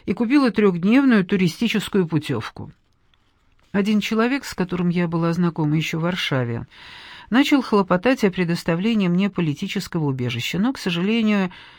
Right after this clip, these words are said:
дело с этим затягивалось, и он предложил мне временно поработать кухаркой у княгини Махарадзе.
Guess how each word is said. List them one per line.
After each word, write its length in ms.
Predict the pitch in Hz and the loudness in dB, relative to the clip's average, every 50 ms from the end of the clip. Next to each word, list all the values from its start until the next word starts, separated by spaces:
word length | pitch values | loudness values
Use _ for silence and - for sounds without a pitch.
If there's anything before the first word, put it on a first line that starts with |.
| - - - - | -20 -16 -10 -4
дело 300 | 156 180 233 240 220 196 | 0 2 4 4 4 2
с 140 | 165 - - | 0 0 0
этим 280 | 185 180 - 180 175 | -2 0 0 0 2
затягивалось, 840 | 160 175 175 156 - - 151 139 139 156 165 180 208 220 220 - - | 2 2 2 2 2 0 0 0 0 0 0 0 0 0 -2 -2 0
и 40 | 214 | 0
он 100 | 220 220 | 0 0
предложил 540 | - - 196 190 170 175 175 180 196 220 214 | 0 0 -2 -2 0 0 0 0 0 0 0
мне 240 | 196 190 185 175 160 | 2 2 2 2 2
временно 520 | 156 170 196 226 254 247 214 175 147 139 | 2 2 2 2 2 2 2 2 2 0
поработать 640 | 135 - 165 156 156 156 156 160 156 - 151 147 - | 0 -2 -2 -2 0 0 0 -2 -2 -2 -4 -6 -4
кухаркой 720 | - - 196 - - - 127 123 127 - - 226 247 269 269 - - - _ | -4 -4 -4 -4 -2 -2 -2 -2 -2 -2 -2 -2 -2 -2 -4 -10 -18 -16 _
у 120 | - 180 165 | -4 -4 -2
княгини 480 | - 170 165 151 147 165 208 214 220 | 0 0 0 0 0 0 0 2 2
Махарадзе. 680 | 202 180 151 - 143 123 117 110 - 117 - - - | 2 0 0 -2 -2 -4 -2 -4 -6 -8 -10 -14 -14